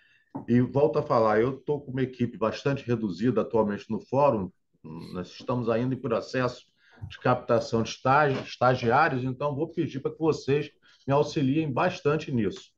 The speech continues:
Afinal de contas, o fórum cuida de oito câmaras setoriais, mais um grupo de trabalho. <laughs> Não parece não, mas é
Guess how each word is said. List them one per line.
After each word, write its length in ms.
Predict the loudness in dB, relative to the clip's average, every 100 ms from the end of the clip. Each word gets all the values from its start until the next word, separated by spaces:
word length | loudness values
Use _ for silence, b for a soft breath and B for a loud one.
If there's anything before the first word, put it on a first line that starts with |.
| b b _
Afinal 360 | -12 -6 -2 -2
de 120 | -2
contas, 260 | -4 -4 -2
o 80 | -4
fórum 380 | 2 4 4 0 -6 -8 -4
cuida 240 | -2 0
de 320 | 0 -4 -2
oito 380 | 4 4 4 0
câmaras 480 | -2 2 2 0 -2
setoriais, 580 | -4 -2 0 2 2 0
mais 320 | -2 -2 -2
um 100 | -2
grupo 220 | -2 -4
de 140 | -6 -8
trabalho. 580 | -2 -2 2 2 0 -6 b b b _ -18
<laughs> 220 | -2 4
Não 160 | 4
parece 480 | 4 2 2 0 -2
não, 220 | 0 0
mas 260 | 0 -2 -2
é 200 | -4 -6